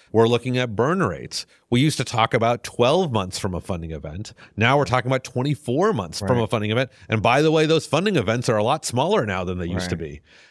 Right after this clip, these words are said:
Speaker 1: It's about running leaner with higher gross margins to produce more lifetime value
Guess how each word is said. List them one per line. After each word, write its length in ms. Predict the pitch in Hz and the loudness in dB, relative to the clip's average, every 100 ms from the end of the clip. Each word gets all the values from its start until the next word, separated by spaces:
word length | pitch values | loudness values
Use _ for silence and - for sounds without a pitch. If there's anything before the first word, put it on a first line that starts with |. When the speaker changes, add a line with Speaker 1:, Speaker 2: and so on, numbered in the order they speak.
| - | -6
Speaker 1:
It's 160 | 127 131 | -2 0
about 480 | 107 117 110 110 _ _ _ _ _ - | 2 2 0 -2 _ _ _ _ _ -8
running 720 | 92 98 117 139 156 165 160 - | -2 2 2 2 0 0 -4 -2
leaner 760 | 101 104 117 101 76 76 135 - _ _ - | -2 0 0 -2 -4 -8 -10 -12 _ _ -2
with 160 | 104 - | -2 -2
higher 540 | - - 117 131 156 | -10 -2 0 2 0
gross 340 | 127 131 139 | 0 -2 -2
margins 720 | 110 87 78 80 78 104 - - _ _ _ _ _ _ | -4 -4 -6 -8 -10 -12 -16 -20 _ _ _ _ _ _
to 260 | - 131 123 | -2 0 0
produce 760 | - 143 127 104 98 92 - - _ 95 | 0 -2 0 -2 -2 -4 -8 -16 _ -4
more 680 | 101 110 113 139 131 107 104 | -2 2 2 4 2 2 2
lifetime 600 | 98 107 - 113 101 92 | 2 0 -2 -4 -2 -2
value 400 | 85 73 - | -4 -6 -12